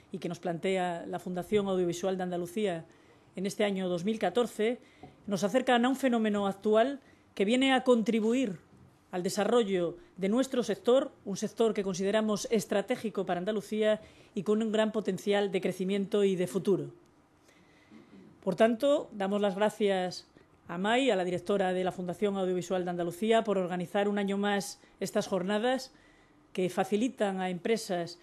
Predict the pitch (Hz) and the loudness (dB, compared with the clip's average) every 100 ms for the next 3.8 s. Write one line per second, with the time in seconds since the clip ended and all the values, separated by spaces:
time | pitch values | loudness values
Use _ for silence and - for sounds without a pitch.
0 | - - 202 196 185 180 202 226 220 190 | -20 -6 -2 0 -2 -2 -2 0 2 2
1 | 170 185 185 - 190 175 190 - 220 247 | 0 -4 -4 -4 -6 -6 -6 0 0 0
2 | - _ _ _ _ _ _ _ _ - | -6 _ _ _ _ _ _ _ _ -20
3 | - 170 185 262 262 285 277 | -6 -2 2 2 2 2 -2